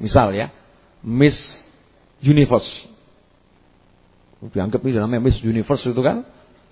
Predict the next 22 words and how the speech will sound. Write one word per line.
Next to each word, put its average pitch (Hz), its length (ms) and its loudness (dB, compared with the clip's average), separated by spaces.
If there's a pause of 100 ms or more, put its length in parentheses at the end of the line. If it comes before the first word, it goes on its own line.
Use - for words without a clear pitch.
(140)
wanita 151 840 0
yang 120 240 -4
paling 127 240 0
cantik 160 320 0
di 139 80 -6
dunia 143 560 0
menurut 180 400 6 (640)
versi 165 720 2 (160)
orang 160 320 10
yang 151 160 2
buat 139 240 6
kontes 139 400 2
itu. 87 240 -10 (1040)
Paling 117 280 0
ayu. 90 280 -6 (800)
Ini 165 200 2
ada 196 240 4
satu 202 280 4
orang 175 400 2
semanggi. 151 720 -4 (3000)
Satu 220 400 6
orang 220 480 8